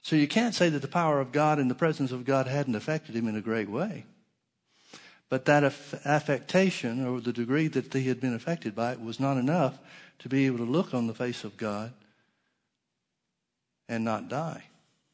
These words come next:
because he hadn't been made a new creature. We've been studying the book of Revelation, or began studying the book of Revelation several weeks ago,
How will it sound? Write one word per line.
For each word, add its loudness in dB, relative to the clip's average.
because 2
he 2
hadn't 2
been -2
made -2
a -4
new -6
creature. -8
We've -2
been 2
studying 2
the 2
book 0
of 0
Revelation, 0
or -4
began 0
studying -2
the -2
book -2
of -4
Revelation -2
several -4
weeks -4
ago, -2